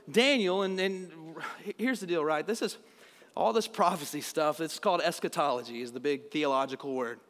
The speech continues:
right? The study of the end times. And people fall all over the place with how this all takes place. What, what we're trying to look at is, hey, what's the,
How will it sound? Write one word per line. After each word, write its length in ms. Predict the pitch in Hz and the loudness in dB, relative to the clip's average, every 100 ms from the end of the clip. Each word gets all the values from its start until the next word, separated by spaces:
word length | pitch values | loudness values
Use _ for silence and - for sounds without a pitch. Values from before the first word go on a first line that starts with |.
| _ - - - | _ -20 -8 -6
right? 100 | 143 | -4
The 60 | |
study 360 | 135 - 202 233 | 0 4 6 6
of 60 | |
the 160 | 208 214 | 4 2
end 180 | 208 208 | 2 2
times. 520 | 208 175 120 104 - - _ _ - | 4 4 2 -8 -18 -20 _ _ -12
And 140 | 127 | -4
people 220 | 226 208 | -2 -2
fall 260 | 190 226 214 | 4 8 10
all 300 | 208 226 254 | 10 12 10
over 100 | 226 | 8
the 60 | |
place 360 | 170 180 175 165 | 2 4 4 2
with 120 | 156 | -2
how 180 | 170 208 | 2 4
this 180 | 226 220 | 4 4
all 380 | 226 226 220 220 - - | 4 6 4 0 -12 -4
takes 240 | 214 202 | -2 0
place. 340 | - 208 147 165 | 2 2 2 0
What, 160 | 185 | 0
what 160 | 190 208 | 2 2
we're 120 | 269 | 2
trying 240 | 277 277 | 2 2
to 40 | 240 | 4
look 180 | 240 233 | 2 2
at 120 | 196 | 0
is, 100 | 175 | 2
hey, 140 | 254 | 0
what's 180 | 226 415 | 0 0
the, 180 | - | 0